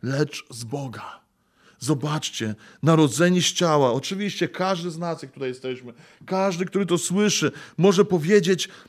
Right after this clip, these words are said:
„Ja zostałem zrodzony z ciała”. Tak, prawdą jest to. Jesteśmy na tej ziemi, niepodważalną prawdą. No to głupiec by był, gdyby powiedział, że tak nie jest. Ale słowo wyraźnie, nawet w tym fragmencie nam pokazuje,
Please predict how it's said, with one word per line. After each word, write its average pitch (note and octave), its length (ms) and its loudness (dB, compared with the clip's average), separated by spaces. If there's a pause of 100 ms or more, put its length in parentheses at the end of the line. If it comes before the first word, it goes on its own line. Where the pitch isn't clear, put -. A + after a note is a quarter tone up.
„Ja D#3 160 4
zostałem G3 400 4
zrodzony G#3 500 4
z - 120 0
ciała”. G3+ 380 4
Tak, F#3+ 380 0
prawdą F3 380 4
jest C#3+ 220 0
to. B2 120 2 (220)
Jesteśmy F#3+ 400 4
na F#3+ 100 4
tej E3+ 200 4
ziemi, D#3 440 4 (240)
niepodważalną E3 840 6
prawdą. B2+ 420 6
No B2 100 0
to C3+ 220 2 (280)
głupiec F3 320 4
by D#3+ 100 8
był, D#3 140 6
gdyby D3 200 6
powiedział, D3+ 420 2
że C#3 100 -4
tak D3+ 180 -4
nie F#3+ 180 2
jest. B2 360 0 (520)
Ale C3 400 -2 (2250)
słowo C#3 320 0
wyraźnie, B2 480 -2
nawet A2+ 280 -6
w - 60 -20
tym B2+ 120 -8
fragmencie B2 540 -4
nam G#2 140 -4
pokazuje, G#2 600 -10